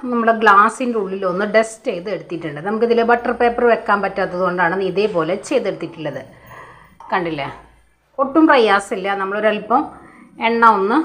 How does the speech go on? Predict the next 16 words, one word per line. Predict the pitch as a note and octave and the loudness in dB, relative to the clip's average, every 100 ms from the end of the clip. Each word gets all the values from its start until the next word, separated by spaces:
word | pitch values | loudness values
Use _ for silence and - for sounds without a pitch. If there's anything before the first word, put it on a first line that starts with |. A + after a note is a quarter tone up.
| - A3 | 0 0
ബ്രഷ് | A3 - | 0 2
ചെയ്ത് | G#3+ F#3+ F#3 | -2 0 -2
കൊടുക്കുക, | F3 G#3+ A#3 | -2 2 4
ഒരിത്തിരി | A3 G#3+ B3+ B3 G#3 | 2 -2 0 2 2
മൈദ | F#3+ F#3+ | 2 0
ഇട്ട് | F#3+ F3+ | 0 0
കൊടുക്കുക. | E3+ G3+ D4+ - A#3 | 2 0 0 0 0
just | C#4 - - F#4+ - | 0 -2 -12 -10 -6
അങ്ങോട്ടും | A#3+ A#3 A3+ A#3 A#3+ | -4 -2 0 0 0
ഇങ്ങോട്ടും | G3 F#3+ F#3+ C#4+ E4 - | 0 -2 0 0 0 0
ഗ്ലാസ്സിനെ | A3 G3+ G#3+ B3 A3+ F#3+ | 4 4 4 -2 -6 -6
ഒന്ന് | F3+ A#3 E4 - - - - | -6 -6 -8 -12 -18 -20 -14
ഇതേപോലെ | A3 A#3 A3+ G3+ F#3+ | -6 -4 0 0 0
ഇങ്ങനെ | F#3 G#3 G3 | 0 0 0
റൊട്ടേറ്റ് | F#3 G#3+ G#3 F3+ | 0 -2 0 -2
ചെയ്ത് | F3 | 0